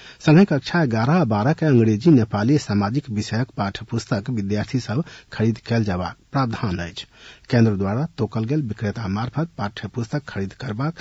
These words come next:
आ ओकर भुगतानी संबंधित पालिका मार्फत दैत आयल जनौलक अछि।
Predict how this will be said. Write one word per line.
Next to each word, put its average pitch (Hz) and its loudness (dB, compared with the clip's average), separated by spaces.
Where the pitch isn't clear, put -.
आ - -10
ओकर - -4
भुगतानी 113 -2
संबंधित 104 0
पालिका 98 -6
मार्फत 113 -6
दैत 104 -4
आयल 87 -6
जनौलक 120 -4
अछि। - -14